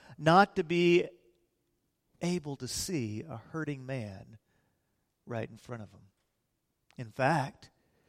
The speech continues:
because of all these rules that they had developed, they just saw the man as cursed. They didn't understand that he was loved by God. Well, Jesus looked at him and he was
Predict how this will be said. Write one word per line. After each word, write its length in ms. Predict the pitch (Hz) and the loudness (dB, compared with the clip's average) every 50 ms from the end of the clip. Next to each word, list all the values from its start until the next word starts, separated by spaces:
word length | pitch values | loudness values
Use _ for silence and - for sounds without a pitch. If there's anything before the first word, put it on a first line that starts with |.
| _ _ _ _ | _ _ _ _
because 340 | - 143 - - 160 151 131 | -8 -6 2 4 4 4 4
of 100 | 139 123 | 0 0
all 200 | 139 135 135 135 | 2 2 2 2
these 260 | 131 135 135 127 120 | 0 -2 -4 -6 -6
rules 440 | 123 131 147 170 185 185 165 151 123 | -8 -6 -4 -2 -2 -2 -2 -2 -2
that 120 | 135 123 - | -4 -6 -4
they 140 | 131 123 | -4 -4
had 100 | 120 117 | -4 -4
developed, 640 | - 123 110 113 110 110 107 117 151 202 _ - _ _ _ _ _ _ _ _ _ _ _ _ _ _ _ _ _ _ _ _ _ _ | -6 -8 -8 -6 -6 -6 -6 -8 -10 -12 _ -20 _ _ _ _ _ _ _ _ _ _ _ _ _ _ _ _ _ _ _ _ _ _
they 160 | _ 135 151 180 | _ 2 2 4
just 220 | 180 156 143 - | 4 2 -2 -2
saw 220 | - 139 120 120 | -4 -4 -4 -4
the 80 | 120 120 | -4 -4
man 240 | 117 120 123 127 135 | -4 -4 -4 -4 -4
as 120 | 135 123 | -6 -10
cursed. 600 | - - - 196 202 185 143 127 - - - - - _ _ _ _ _ _ _ _ _ _ _ _ _ _ _ _ _ _ _ _ _ _ _ _ _ | -12 -12 -12 -12 -12 -12 -14 -12 -12 -12 -12 -12 -18 _ _ _ _ _ _ _ _ _ _ _ _ _ _ _ _ _ _ _ _ _ _ _ _ _
They 140 | 143 156 160 | 4 6 8
didn't 240 | 170 185 170 160 160 | 8 8 6 4 0
understand 840 | 156 156 147 131 - - - 185 185 202 175 127 98 85 - - - _ _ _ _ _ _ _ _ _ _ _ _ _ _ _ _ _ _ _ | -2 -2 -2 -6 -6 -6 -6 -6 -4 -4 -4 -6 -6 -10 -16 -20 -20 _ _ _ _ _ _ _ _ _ _ _ _ _ _ _ _ _ _ _
that 160 | - 135 135 | -6 -4 -2
he 140 | 139 147 151 | -2 -2 -2
was 220 | 139 135 123 110 | -2 -2 -4 -4
loved 280 | 127 123 123 120 - - | -2 -2 -2 -2 -2 -6
by 160 | 120 110 110 | -6 -6 -4
God. 560 | 107 120 135 160 156 135 - - - - - - _ _ _ _ _ _ _ _ _ _ _ _ _ _ _ _ _ _ _ _ _ _ - | -4 -4 -4 -4 -6 -10 -12 -14 -16 -18 -20 -20 _ _ _ _ _ _ _ _ _ _ _ _ _ _ _ _ _ _ _ _ _ _ -14
Well, 120 | - 135 | -14 -12
Jesus 500 | 123 - 151 175 208 214 185 202 - - | -4 2 2 4 4 4 2 0 0 2
looked 260 | 156 151 147 - - | 0 0 0 0 0
at 100 | 151 131 | 0 0
him 300 | 123 117 127 135 147 175 | 0 0 -2 -2 -2 -2
and 100 | 165 135 | -4 -4
he 200 | 135 135 151 151 | 0 2 2 2
was 340 | 147 139 139 135 127 - - | 2 0 -2 -2 -4 -6 -10